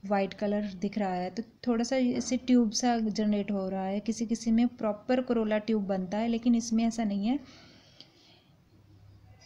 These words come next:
Petals की arrangement किस तरीके से है, एक petal completely अंदर की side है, एक petal completely बाहर की side है। आप petal को अब हम ऐसे करके देख सकते हैं, ये बिल्कुल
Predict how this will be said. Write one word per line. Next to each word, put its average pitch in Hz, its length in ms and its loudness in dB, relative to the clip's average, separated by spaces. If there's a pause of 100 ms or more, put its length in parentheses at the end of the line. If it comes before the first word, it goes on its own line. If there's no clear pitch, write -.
(640)
Petals 294 480 4
की 320 160 0
arrangement 277 480 6
किस 247 260 2
तरीके 254 360 4
से 254 180 4
है, 240 220 4
एक 277 360 0
petal 277 280 0
completely 262 720 4
अंदर 208 420 4
की 262 180 0
side 277 340 2
है, 320 280 -2 (460)
एक 262 280 -2
petal 247 320 2
completely 226 640 2 (200)
बाहर 202 440 2
की 220 160 -4
side 185 320 -2
है। 196 160 -4
आप 247 360 -4
petal 226 360 0
को 262 160 -2
अब 254 300 -4
हम 233 280 2
ऐसे 240 440 -2 (220)
करके 220 340 -2
देख 214 220 -2
सकते 208 300 -6
हैं, 220 140 2
ये 226 180 2
बिल्कुल 220 360 -2